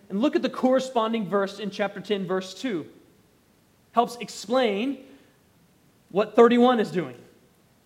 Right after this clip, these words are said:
Paul says, "I bear them witness that they have a zeal for God, but not according to knowledge." They have a zeal. They pursued righteousness. There's their zeal. They pursued righteousness.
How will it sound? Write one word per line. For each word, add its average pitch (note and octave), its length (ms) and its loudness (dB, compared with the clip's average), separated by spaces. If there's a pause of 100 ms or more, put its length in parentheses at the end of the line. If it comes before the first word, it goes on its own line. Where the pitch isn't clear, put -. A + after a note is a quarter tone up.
(760)
Paul G#3 160 0
says, A#3 180 -2
"I G3 100 2
bear G#3 280 2
them A#3+ 180 0
witness A3 380 -2
that G3 160 -6
they G#3 160 -2
have G3+ 180 -6
a G#3+ 100 0
zeal A#3 380 0
for C4+ 180 -2
God, F3 440 -4 (840)
but - 120 -20
not C4 160 -10
according B3+ 320 -6
to B3 80 -8
knowledge." A#3+ 760 -6 (1080)
They A3+ 60 0
have C#4+ 60 6
a D#4+ 80 0
zeal. E4+ 240 4
They A3 140 4
pursued F#4+ 680 2
righteousness. F4+ 720 -2
There's D#4+ 300 0
their D#4 200 -2
zeal. A3+ 360 2
They G3+ 120 0
pursued B3+ 440 -2
righteousness. C#4 800 -4